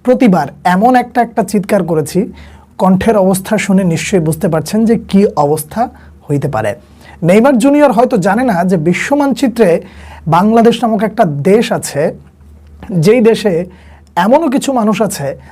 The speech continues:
যারা শুধুমাত্র নেইমারের খেলা দেখবে বলে রাতভর ঘুমায়নি। আমি এই ভিডিওতে যখন কথা বলছি, এই ভিডিওটা আপনি যখন দেখছেন,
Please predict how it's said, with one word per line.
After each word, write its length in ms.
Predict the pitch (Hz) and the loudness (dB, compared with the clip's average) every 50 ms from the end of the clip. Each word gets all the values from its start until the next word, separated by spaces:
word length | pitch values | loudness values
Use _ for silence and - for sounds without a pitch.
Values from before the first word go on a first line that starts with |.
| - - | -12 -4
যারা 240 | 175 175 190 196 196 | 0 0 2 2 2
শুধুমাত্র 600 | - - 208 165 151 214 226 214 - - 226 208 | 2 2 2 2 2 0 -2 -2 0 2 2 2
নেইমারের 540 | 185 170 170 180 190 190 196 190 196 185 185 | 2 2 0 0 0 0 -2 -2 -2 -4 -4
খেলা 320 | - 175 185 185 185 175 | -4 -4 -2 -2 -2 -2
দেখবে 520 | 147 135 131 165 170 165 160 160 160 185 | -4 -4 -2 -2 -2 -2 -2 -2 0 0
বলে 480 | 180 175 180 180 185 196 202 202 170 139 | 0 0 2 2 2 2 0 0 0 0
রাতভর 640 | 139 151 151 160 151 143 - - - 175 190 190 | 0 0 0 0 -2 -4 -8 -8 -4 -2 0 0
ঘুমায়নি। 500 | 180 151 131 - 196 165 139 127 131 131 - - - - - - - - - - - - - | 0 0 0 0 0 -2 -2 -4 -8 -10 -12 -16 -20 -20 -20 -20 -20 -20 -20 -20 -20 -12 -4
আমি 180 | - 160 185 220 | 0 2 4 6
এই 120 | 233 240 | 6 4
ভিডিওতে 460 | 214 180 208 190 233 240 240 - 254 | 4 4 4 4 4 2 2 0 0
যখন 280 | 214 226 214 208 240 233 | 0 0 -2 -2 -2 -2
কথা 220 | 220 202 185 226 | -2 -2 0 0
বলছি, 400 | 220 247 247 - - - 330 370 - - - - - - - - - | -2 -2 -2 -4 -4 -4 -6 -6 -8 -12 -20 -20 -20 -20 -20 -6 0
এই 140 | - 220 240 | 2 4 4
ভিডিওটা 380 | 208 247 247 226 254 247 262 226 | 4 4 4 4 2 0 0 -2
আপনি 180 | 202 185 247 | -2 -2 0
যখন 260 | 220 240 202 247 233 | 0 0 0 0 0
দেখছেন, 440 | 196 214 175 185 - 202 170 139 135 | 0 -2 -2 -4 -6 -8 -8 -8 -10